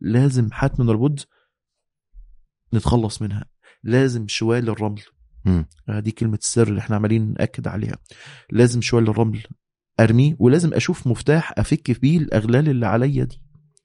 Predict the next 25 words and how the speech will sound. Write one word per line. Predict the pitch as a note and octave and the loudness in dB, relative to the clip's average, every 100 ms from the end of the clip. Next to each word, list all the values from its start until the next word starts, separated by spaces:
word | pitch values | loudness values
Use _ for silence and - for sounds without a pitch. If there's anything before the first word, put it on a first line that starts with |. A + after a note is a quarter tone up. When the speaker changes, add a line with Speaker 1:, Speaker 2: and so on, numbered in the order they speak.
| _ | _
Speaker 2:
مم. | F2+ E2 - - - - - - - - - - _ _ - - - - - - - - | -4 -4 -8 -20 -20 -20 -20 -20 -20 -20 -20 -20 _ _ -2 4 6 6 4 4 4 4
Speaker 1:
لو | A#2 A2+ | 4 4
عملنا | A#2 C3+ E3+ | 4 4 4
كده، | D#3 E3 A#3+ G#3+ - C#3+ - | 4 2 0 -2 -8 -10 -4
أنا | A2 A#2+ | 0 0
والله | G#2 A2 A2+ | 0 -2 -2
بقول | G#2+ A#2 | -2 -2
لك، | G#2+ - | -4 -6
لو | - A2 | -4 0
قدرت | G#2+ A#2 C3+ | 2 0 0
بالفعل | A#2 G#2 C3+ A2 | 0 0 0 -2
ترمي | G#2 C#3 B2+ | 0 0 2
الشوال | A#2 A#2 A#2+ A2 | 0 2 2 2
وتفك | G2+ - C#3 - | -2 -2 -4 -2
السلاسل | B2+ - A#2+ C#3+ C#3 | -4 -2 -2 -2 -2
دي، | B2+ E3+ G3+ _ _ _ _ A#2 | -2 -4 -6 _ _ _ _ 0
أنت | G#2+ | 2
هتخش | G#2+ C3+ C3+ - | 0 -2 -4 -2
رمضان | A#2 G#2 C#3+ D#3 - - | 0 0 0 -2 -6 -8
أحسن | - B2 | -6 -6
حاجة. | - - - - - - - _ _ - - _ | -6 -10 -10 -14 -14 -18 -20 _ _ -20 -20 _
Speaker 2:
طب | - | 2
أنا | F2+ G#2+ | 6 8
دلوقتي | G#2+ A2 G#2+ A2 F#2+ | 8 6 4 4 4
حاسس | - F#2+ - F#2+ - - | 4 2 2 0 -2 -4